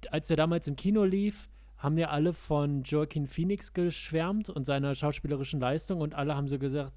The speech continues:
„Boah, ist heftig, der Film, das ist krass“ und so. Und weil da so viele psychische Probleme klar werden und, äh, und Ursachen dafür und man so E-, Empathie mit dem Bösen kriegt und sowas.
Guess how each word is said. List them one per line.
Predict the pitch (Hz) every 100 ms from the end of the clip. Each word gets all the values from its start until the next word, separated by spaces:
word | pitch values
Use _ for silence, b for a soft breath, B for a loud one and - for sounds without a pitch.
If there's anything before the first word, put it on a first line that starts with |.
| -
„Boah, | - 143 147
ist | 139 -
heftig, | 151 - 127
der | - 120
Film, | 131 120 120
das | 143 135
ist | 139
krass“ | - 139 147
und | - 143
so. | 143 147 147 B B B B B B
Und | - 135 147 135
weil | 135
da | 135
so | 131
viele | 135 165 147 143
psychische | - 156 156 147
Probleme | 139 147 127 143 151
klar | - 143 131
werden | 131 131 131 139
und, | 151 135 127 - - - -
äh, | 131 127
und | - 147
Ursachen | - 170 175 151 156
dafür | 139 135 147 143
und | 139 143
man | 135 127
so | 135 135 -
E-, | 170 165
Empathie | 151 139 139 151 151
mit | 139 131
dem | 135
Bösen | 131 147 151 147 131 -
kriegt | 151 143 -
und | 139
sowas. | 143 135 135